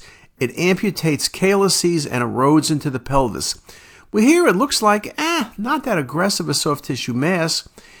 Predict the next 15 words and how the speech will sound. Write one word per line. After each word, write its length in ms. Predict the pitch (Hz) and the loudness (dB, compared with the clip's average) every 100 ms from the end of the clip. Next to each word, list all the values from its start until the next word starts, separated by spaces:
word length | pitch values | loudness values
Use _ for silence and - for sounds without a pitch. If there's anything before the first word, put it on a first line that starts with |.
| - | -10
You 120 | - | -4
look 180 | 202 262 | -2 -2
hard, 280 | - 202 175 | 0 2 2
there 140 | 135 | 2
is 120 | 156 | 0
some 160 | 147 151 | 0 0
irregularity, 960 | 135 127 117 117 120 139 135 117 110 - - _ - | 0 0 0 -2 2 2 4 2 0 -6 -18 _ -6
but 160 | 127 | -4
you 80 | 139 | 2
look 200 | 143 156 | 2 0
here 440 | - 165 151 123 - | 0 2 4 2 -2
and 140 | 120 117 | -6 -4
it's 200 | 113 - | -6 -8
particularly 960 | - - - - 180 143 113 120 110 | -8 -8 -4 -2 -2 -4 -4 -2 -4
abnormal. 840 | 110 110 98 117 135 135 127 123 | -4 -4 -2 0 2 2 0 -2